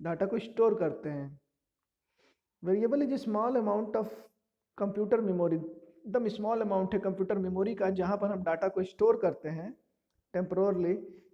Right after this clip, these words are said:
Simply you can say variable is an entity that store data needed to be used in program।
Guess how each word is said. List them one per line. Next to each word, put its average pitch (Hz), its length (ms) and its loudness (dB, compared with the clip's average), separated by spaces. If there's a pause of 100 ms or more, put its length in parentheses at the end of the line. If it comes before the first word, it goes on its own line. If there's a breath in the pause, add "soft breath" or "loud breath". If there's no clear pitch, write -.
(140)
Simply 233 260 0 (100)
you 233 140 0
can 214 100 6 (100)
say 220 180 6
variable 208 460 6
is 220 80 0
an 214 80 -2
entity 208 720 0
that 185 220 6 (100)
store 220 240 2
data 185 260 4
needed 196 380 0
to 185 60 2
be 180 120 2
used 185 220 2
in 185 60 -2
program। 160 400 -4